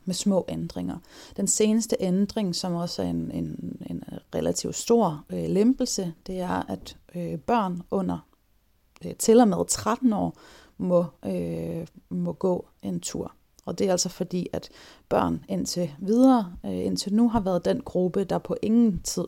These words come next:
på intet tidspunkt, øh, har, har haft en grund til, øh, at gå ud.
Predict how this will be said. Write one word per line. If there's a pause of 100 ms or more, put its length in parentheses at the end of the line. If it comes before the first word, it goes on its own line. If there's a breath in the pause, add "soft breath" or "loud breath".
på
intet
tidspunkt, (440 loud breath)
øh,
har, (340)
har
haft
en
grund
til, (140)
øh,
at
gå
ud.